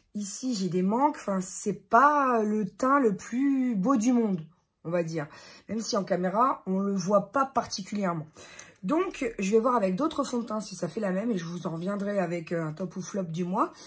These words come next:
Ensuite, un flop, enfin un flop, non, un mi-flop, il faut encore que je l'utilise pour le dompter, c'est la palette de Make Up Revolution, la Strong Soul, parce que, euh, la teinte qui est à l'intérieur est violine, voilà, tout simplement. Donc, il faut le dompter et ça fait,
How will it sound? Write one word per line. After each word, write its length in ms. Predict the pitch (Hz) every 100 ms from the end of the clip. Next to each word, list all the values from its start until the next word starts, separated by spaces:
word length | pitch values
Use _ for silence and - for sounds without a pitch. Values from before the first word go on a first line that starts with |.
| - - - -
Ensuite, 480 | 277 - 277 - -
un 120 | 233
flop, 280 | 240 269 269 - -
enfin 160 | 175 185
un 100 | 180
flop, 220 | 180 175 -
non, 300 | 196 220 190
un 100 | 170
mi-flop, 520 | 196 240 233 214 196 190 -
il 60 |
faut 280 | 147 - 170
encore 220 | 180 220
que 120 | - 196
je 60 |
l'utilise 520 | 185 160 190 214 170 - - - -
pour 140 | 226
le 60 | 185
dompter, 440 | 233 214 240 208
c'est 280 | - - 214
la 120 | 175
palette 280 | 220 226 185
de 80 | 185
Make 200 | 196 226
Up 80 |
Revolution, 460 | - 202 208 196 220
la 120 | 175
Strong 300 | 160 - 220
Soul, 360 | - 185 226 359 - - - - -
parce 240 | 226 208
que, 340 | - 262 262 - 196
euh, 140 | 196
la 160 | 196 196
teinte 300 | 247 240 -
qui 100 | 196
est 40 |
à 140 | 185
l'intérieur 440 | 190 190 208 214 185
est 300 | 151 156 151
violine, 600 | 151 220 233 302 254 165 _ _
voilà, 280 | 151 160 226
tout 100 | -
simplement. 480 | - 160 190 196 254 - - - -
Donc, 200 | 185 180
il 60 | 185
faut 180 | - 202
le 80 |
dompter 680 | 180 185 175 254 294 285 202
et 60 | 185
ça 160 | 185
fait, 240 | 180 196